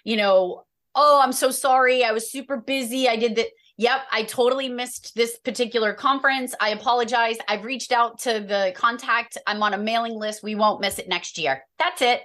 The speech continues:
right? But with one of them, so, so one sends me a very quick instant message on Slack and says,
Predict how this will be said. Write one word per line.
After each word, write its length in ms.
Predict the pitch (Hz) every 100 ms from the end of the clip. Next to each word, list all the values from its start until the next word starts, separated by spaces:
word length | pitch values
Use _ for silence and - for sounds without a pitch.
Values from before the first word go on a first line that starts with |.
| -
right? 320 | 208 240 247 _ _ _
But 220 | 247 208 - _ -
with 260 | 226 226
one 320 | 214 214 285
of 200 | 370 285
them, 480 | 220 202 180 185 269 - _ _
so, 440 | - 226 190 - 214
so 200 | 220 185
one 720 | 175 196 277 359 240 254 311 _ _ _ -
sends 320 | - 247 240
me 160 | 240 214
a 80 | 190
very 260 | 240 294
quick 260 | 262 277 -
instant 400 | 262 254 240 180
message 360 | 220 233 226
on 180 | 226 202
Slack 460 | 190 196 196 202 -
and 120 | 196
says, 380 | - 196 180